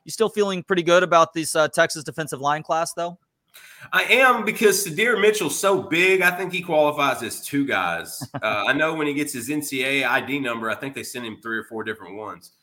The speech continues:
Speaker 2: Sadir's huge. Uh, and, but I am a little, I, I,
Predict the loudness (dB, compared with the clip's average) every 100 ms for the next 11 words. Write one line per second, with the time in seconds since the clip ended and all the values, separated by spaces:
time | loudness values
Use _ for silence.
0 | _ -10 -8 -2 0 0 -4 -4 -4 -4
1 | -8 -12 -12 -16 _ _ _ _ _ 2
2 | 4 2 -2 -6 2 6 6 6 2 2
3 | 2 0 0 0 -4 -10 -12 -18 -20 -20
4 | _ _ -8 -6